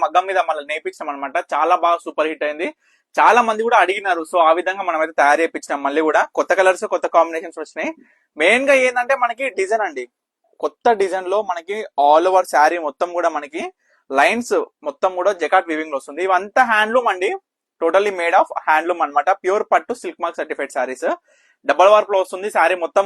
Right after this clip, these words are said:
కూడా. మీ, మనకైతే అవైలబుల్ కలర్స్ అయితే ఇవ్వండి, ప్రజెంట్ అవైలబుల్ ఉన్న కలర్స్. మనకి వచ్చేసి ఈ శారీస్ త్రీ డేస్ అయితే ఉందండి వచ్చి, కానీ నాకు అసలు పాసిబుల్ అవ్వట్లేదు. ఎప్పుడైనా మీకు శారీస్ అన్ని చూపిద్దామని. So,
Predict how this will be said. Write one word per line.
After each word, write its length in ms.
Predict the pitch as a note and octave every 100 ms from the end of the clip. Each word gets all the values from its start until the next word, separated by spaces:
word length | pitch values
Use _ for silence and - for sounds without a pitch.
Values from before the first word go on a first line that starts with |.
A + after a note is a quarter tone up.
| G3
కూడా. 160 | F#3 C4+ - -
మీ, 80 | D#3 E3
మనకైతే 300 | D#3 E3+ F3 G3+
అవైలబుల్ 320 | E3 G3 G3
కలర్స్ 240 | F#3+ F3 F3
అయితే 120 | E3+ F3+
ఇవ్వండి, 240 | D3+ D3 D3
ప్రజెంట్ 260 | C#3 C#3+ D3
అవైలబుల్ 300 | C3+ C3+ C3+ C3
ఉన్న 100 | B2+
కలర్స్. 280 | B2+ B2 D3+ D4 _ _ _ _ -
మనకి 160 | D#3 F3
వచ్చేసి 360 | E3 A3 B3+ B3+ C4+ G3
ఈ 20 | G3+
శారీస్ 300 | G3+ G3 A#3+ -
త్రీ 100 | G3+
డేస్ 160 | G3+ G#3
అయితే 100 | G3+
ఉందండి 240 | F#3 E3 D#3
వచ్చి, 200 | D3 F#3 G3 _ _ _
కానీ 120 | - D#3+
నాకు 120 | D#3+
అసలు 180 | D#3+ D#3 C#3+
పాసిబుల్ 400 | C#3+ D3+ F#3 G#3
అవ్వట్లేదు. 380 | F3+ F3+ F#3 F3+ G3 D3
ఎప్పుడైనా 360 | F3 F3 E3+ E3
మీకు 180 | D#3 D3+ C#3+ C#3 C#3 C#3+
శారీస్ 280 | C#3+ C#3+ D#3
అన్ని 120 | D3 D3
చూపిద్దామని. 520 | C#3+ D3 C#3+ C3 D#3+ C#4 _ _ - _ _ _
So, 60 | -